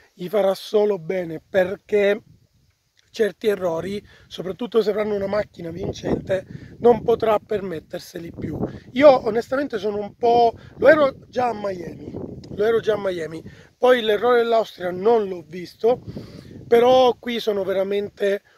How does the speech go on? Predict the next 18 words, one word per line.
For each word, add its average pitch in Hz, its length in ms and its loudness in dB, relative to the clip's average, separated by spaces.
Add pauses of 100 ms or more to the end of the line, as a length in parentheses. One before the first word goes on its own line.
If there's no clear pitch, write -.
(160)
un 208 180 -4
po' 214 280 2
adirato 196 500 -2
con 180 180 -6
lui. 202 260 -4
Tieni 190 220 -6
qua 196 180 -6
che 185 120 -8
devo 180 160 -10
cambiare 175 340 -10
braccio. 226 500 -2 (380)
Sono 214 240 0
un 180 100 -2
po' 226 360 8
adirato 214 500 4
con 202 180 4
lui 220 180 -2
perché 190 520 -2